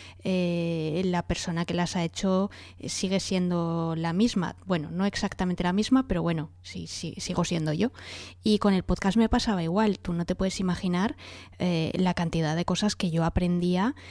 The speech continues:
eh, con cada una de las entrevistas y con cada uno de los, de los invitados a los que, eh, con los que yo charlaba. Es más,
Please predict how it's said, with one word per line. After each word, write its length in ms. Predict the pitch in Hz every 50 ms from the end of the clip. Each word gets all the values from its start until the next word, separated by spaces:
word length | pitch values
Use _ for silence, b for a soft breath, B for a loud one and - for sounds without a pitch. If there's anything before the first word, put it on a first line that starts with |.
| B B B B B -
eh, 360 | 180 175 170 165 165 170 - -
con 220 | - 175 175 160
cada 260 | - 165 160 156 160
una 180 | 165 170 175 180
de 80 | 185
las 160 | 190 190 185 -
entrevistas 600 | 190 175 - 175 175 175 175 - 214 214 - 247
y 60 | 220
con 200 | - 190 185 170
cada 260 | - 165 165 165 170
uno 220 | 175 175 180 185
de 80 | 190 196
los, 340 | 190 190 185 180 - - 196
de 140 | 208 196 185
los 200 | 190 180 - -
invitados 540 | 185 175 180 - - 170 170 175 196 196
a 80 | 220 214
los 220 | 196 196 190 -
que, 760 | - - 185 165 160 160 160 165 160 - - - - - - - - - - - - - -
eh, 140 | - 175 175
con 120 | - 180
los 140 | 170 165 -
que 120 | - 175
yo 120 | 156 156 156
charlaba. 500 | - 208 202 - 165 165 196 240 233 - B B B B B B B B B
Es 180 | - 180 - -
más, 420 | 170 170 202 240 226 - - -